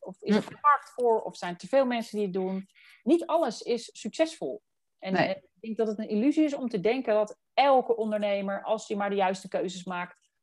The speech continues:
Speaker 1: een ton of een miljoen per jaar kan verdienen.
Speaker 2: <laughs>
Speaker 1: Dat is gewoon niet waar. Dat,
Speaker 2: Nee,
Speaker 1: dat
Speaker 2: die gouden berg inderdaad, dat, eh,
Speaker 1: Daar
Speaker 2: als
Speaker 1: moet
Speaker 2: het
Speaker 1: je
Speaker 2: je mooi
Speaker 1: zeker,
Speaker 2: lijkt om
Speaker 1: eh,
Speaker 2: waar te zijn, is het vaak ook zo.
Speaker 1: Absoluut, ja.
Speaker 2: Ja.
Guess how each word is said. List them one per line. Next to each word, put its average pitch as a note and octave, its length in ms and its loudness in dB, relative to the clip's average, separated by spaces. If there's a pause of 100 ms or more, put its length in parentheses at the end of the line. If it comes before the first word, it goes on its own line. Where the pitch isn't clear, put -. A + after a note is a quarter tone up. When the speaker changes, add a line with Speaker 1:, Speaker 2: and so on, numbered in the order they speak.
(140)
Speaker 1:
een A#3 220 4
ton G3 360 2
of F#3 140 -2
een G#3 80 0
miljoen G3 340 0
per G#3 120 -2
jaar A#3+ 220 2
kan - 160 -10
verdienen. F3 340 -4
Speaker 2:
<laughs> - 60 -2
Speaker 1:
Dat - 40 -10
is D4 120 -10
gewoon F4 220 6
niet F#3 160 -2
waar. - 300 -6 (580)
Dat, F3+ 120 0
Speaker 2:
Nee, E3 100 8
Speaker 1:
dat F#3 100 10
Speaker 2:
die G3 100 6
gouden G3+ 320 0
berg G#3+ 300 6
inderdaad, G#3 420 6
dat, G3+ 260 0
eh, G3+ 80 8
Speaker 1:
Daar F#3+ 460 8 (120)
Speaker 2:
als B3 140 4
Speaker 1:
moet - 0 -
Speaker 2:
het A3+ 140 0
Speaker 1:
je G#3+ 60 6
Speaker 2:
je G#3 60 10
mooi A3+ 160 12
Speaker 1:
zeker, G#3+ 160 8
Speaker 2:
lijkt C4+ 180 0
om C#4 120 2
Speaker 1:
eh, A3+ 60 8
Speaker 2:
waar A3+ 120 4
te - 100 -12
zijn, G#3 280 4
is - 140 -2
het F3+ 180 -6
vaak D#3 240 4
ook D3+ 160 -2
zo. C#3 160 2
Speaker 1:
Absoluut, D#3 600 -2
ja. F3 240 0 (100)
Speaker 2:
Ja. - 140 -10